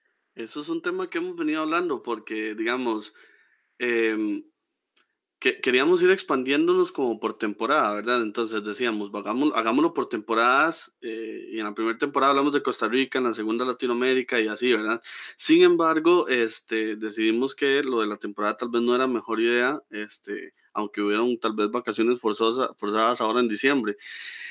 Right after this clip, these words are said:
Eh, sí hemos hablado del tema de tratar de, de abrirnos un poco más a la parte de Latinoamérica, ¿verdad? Y el mundo. Sin embargo, creo, y esto es muy, muy mi opinión, ¿verdad? Personal, eh,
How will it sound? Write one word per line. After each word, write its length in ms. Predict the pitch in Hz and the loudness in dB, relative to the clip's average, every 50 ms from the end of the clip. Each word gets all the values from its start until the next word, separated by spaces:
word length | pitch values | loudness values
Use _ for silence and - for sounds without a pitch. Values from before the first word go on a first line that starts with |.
| - - _ | -16 -12 _
Eh, 440 | - 123 123 120 117 117 117 117 113 110 | 0 2 4 6 6 6 6 6 4 4
sí 320 | - - - 165 175 180 | 2 2 4 6 8 8
hemos 260 | 175 180 190 196 180 | 8 8 6 4 2
hablado 320 | 170 147 127 127 135 147 160 | 2 0 0 2 2 2 2
del 140 | 156 151 | 2 2
tema 260 | - 143 139 151 165 160 | 2 0 2 4 2 2
de 60 | 151 | 2
tratar 400 | - - 113 104 - 117 117 117 | 0 -4 -6 -4 0 0 0 2
de, 240 | 135 139 139 107 - | 2 2 2 2 0
de 120 | 117 117 | 0 -2
abrirnos 400 | 107 107 107 110 113 127 135 131 | 0 0 0 0 0 -2 -2 -4
un 140 | 151 143 - | -4 -6 -4
poco 240 | - 147 - - 151 | -6 -6 -4 -2 -2
más 200 | 151 147 151 156 | -2 -2 -2 -2
a 40 | |
la 160 | 156 147 123 - | -2 -4 -4 -2
parte 260 | 123 127 131 - 160 | -4 -6 -4 -2 -2
de 40 | 151 | -2
Latinoamérica, 760 | 139 - - 117 107 98 101 110 123 135 147 147 - 160 147 131 | -2 -2 0 -2 -2 0 0 0 0 0 0 -2 0 -2 0 0
¿verdad? 260 | 107 113 120 139 135 - | 2 2 0 0 -2 -2
Y 100 | 127 123 | 0 2
el 80 | 117 107 | 2 2
mundo. 460 | 110 117 131 143 156 170 190 208 - _ _ | 2 2 2 4 4 2 0 -2 -2 _ _
Sin 260 | - - - 135 127 | -12 -4 0 2 2
embargo, 960 | 120 113 110 107 113 117 120 120 135 147 151 156 151 147 139 123 113 107 - - _ _ - - _ _ _ _ _ _ - | 2 2 2 2 2 2 2 2 0 2 2 4 4 4 2 2 0 0 -4 -8 _ _ -20 -20 _ _ _ _ _ _ -4
creo, 640 | - 123 113 113 113 120 123 131 135 143 147 135 - _ _ | -2 2 4 6 6 6 6 4 4 2 0 -4 -8 _ _
y 160 | - - 104 | -8 -4 -2
esto 300 | 104 104 - - 127 123 | -2 -2 -4 -4 -4 -2
es 40 | 123 | -2
muy, 520 | 127 123 123 123 127 123 127 127 127 120 | -2 -2 0 0 0 0 0 0 0 -2
muy 560 | 113 113 113 113 117 123 120 120 110 107 104 _ _ _ _ _ _ | 0 2 2 4 4 4 2 0 -4 -6 -8 _ _ _ _ _ _
mi 120 | - 117 117 | -4 -2 -2
opinión, 680 | 113 - - 113 110 113 117 120 120 123 123 127 123 | -2 0 0 2 4 4 4 4 4 2 0 -2 -4
¿verdad? 320 | 107 101 101 110 117 117 - | -4 -2 0 0 0 0 -2
Personal, 460 | - 120 110 123 127 127 127 131 - - - - - - - - - _ | -6 -6 -4 -2 0 0 0 -2 -4 -10 -20 -20 -20 -20 -20 -20 -16 _
eh, 480 | - 120 117 113 110 110 107 107 107 - | -2 2 4 4 6 4 4 2 0 -4